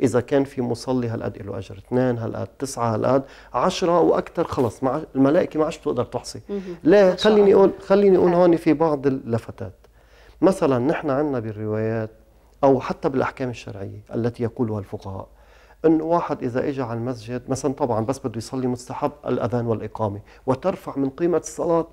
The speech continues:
Speaker 1: مئات الأضعاف.
Speaker 2: مم.
Speaker 1: طيب إذا إجا على المسجد ولقى الجماعة قائمة، ما بي-، ما بيأذن ولا بيقيم، بيلتحق بالصلاة
Speaker 2: نعم.
Speaker 1: ويكس-، يكتسب أجر الأذان والإقامة.
Speaker 2: مم.
Speaker 1: طيب هو وصل ولقى الجماعة خالصة،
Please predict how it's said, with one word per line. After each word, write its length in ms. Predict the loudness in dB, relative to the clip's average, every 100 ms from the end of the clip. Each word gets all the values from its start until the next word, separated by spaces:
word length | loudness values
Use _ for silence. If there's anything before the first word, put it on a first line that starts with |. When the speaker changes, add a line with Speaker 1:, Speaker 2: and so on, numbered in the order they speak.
| -2
Speaker 1:
مئات 300 | 2 2 0
الأضعاف. 280 | -4 -4 -4
Speaker 2:
مم. 280 | -6 -8 -12 -16 -18 _
Speaker 1:
طيب 140 | -2 0
إذا 240 | 2 2 2
إجا 160 | 2
على 100 | 2
المسجد 360 | 2 2 0 -2
ولقى 480 | 0 2 2 0 0
الجماعة 420 | 0 0 0 -2
قائمة، 460 | -2 -4 -2 -6 -10 _ _
ما 120 | -2
بي-، 220 | 0 0 -2
ما 160 | -6
بيأذن 380 | -4 -4 -4 -4
ولا 160 | -4 -4
بيقيم، 300 | -8 -12 -14 _ -4
بيلتحق 320 | -4 -4 -6
بالصلاة 460 | -6 -8 -2 0 0 -6
Speaker 2:
نعم. 120 | 0 6
Speaker 1:
ويكس-، 400 | 6 6 0 0
يكتسب 580 | 2 0 0 -4 -2 -4 -8 -6 0
أجر 300 | 2 2 2
الأذان 300 | 2 0 0
والإقامة. 460 | -2 -4 -8 -10 -10 _ -12
Speaker 2:
مم. 120 | -12 -14 _
Speaker 1:
طيب 140 | -2 2
هو 380 | 4 6 6 6
وصل 460 | 6 6 6 6
ولقى 220 | 4 4 4
الجماعة 420 | 4 4 4 2
خالصة، 480 | 2 0 0 -2